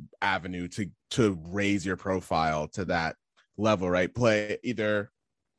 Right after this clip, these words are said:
you know, be <laughs> South American or Western European or whatever, or play for Barcelona or Real Madrid,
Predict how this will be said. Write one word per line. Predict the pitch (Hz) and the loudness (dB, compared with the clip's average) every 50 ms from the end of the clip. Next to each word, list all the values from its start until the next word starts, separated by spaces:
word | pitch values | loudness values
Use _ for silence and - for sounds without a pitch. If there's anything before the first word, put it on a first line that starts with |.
| _ _ _ | _ _ _
you | - 107 | -4 -2
know, | 92 92 | -2 0
be | 78 110 104 110 113 117 110 117 139 - - - | 0 2 2 4 4 2 0 -2 -8 -10 -14 -20
<laughs> | - - _ - | -20 -20 _ -6
South | - 120 98 95 - | -2 0 0 0 0
American | 101 98 95 101 98 - 110 104 101 98 | -2 -2 -2 -2 -2 -2 -2 -2 -2 -2
or | 95 92 92 92 92 90 90 90 | -2 -2 -2 -2 -2 -4 -4 -2
Western | 95 92 90 - 95 98 | -4 -4 -4 -6 -6 -4
European | 101 98 90 98 98 98 95 98 101 98 | -4 -4 -2 -2 -2 0 0 0 2 2
or | 98 95 - - - - - - - _ _ _ _ - | 0 -2 -2 -6 -14 -20 -20 -20 -20 _ _ _ _ 2
whatever, | 104 107 104 104 104 104 110 120 127 135 160 175 - _ _ _ _ _ _ _ _ _ _ _ _ _ _ _ _ _ | 4 6 6 6 6 6 4 4 4 4 2 -2 -8 _ _ _ _ _ _ _ _ _ _ _ _ _ _ _ _ _
or | - 175 185 160 113 107 110 127 151 160 - _ _ _ _ _ _ _ _ _ _ _ _ _ _ _ _ - | 6 8 8 8 6 6 4 2 0 -2 -6 _ _ _ _ _ _ _ _ _ _ _ _ _ _ _ _ -8
play | - 131 135 139 131 127 | 0 4 6 6 6 6
for | 110 98 123 113 | 4 2 0 0
Barcelona | 101 113 110 104 - 110 107 104 98 98 95 92 | 2 0 0 0 -2 -2 -2 0 0 0 0 0
or | 95 95 90 | -2 -2 -2
Real | 90 98 92 87 87 | -2 -2 -4 -2 -4
Madrid, | 87 85 82 87 82 69 67 65 - | -4 -4 -2 -2 -2 -2 -2 -6 -10